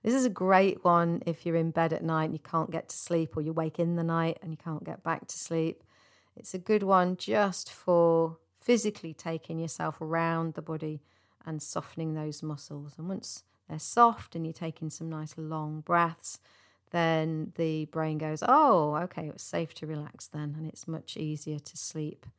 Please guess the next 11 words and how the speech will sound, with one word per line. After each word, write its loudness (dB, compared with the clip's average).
and -8
to -18
sleep -10
deeply. -10
<sighs> -6
Progressive 0
muscle 2
relaxation. -2
Check -2
it 0
out 4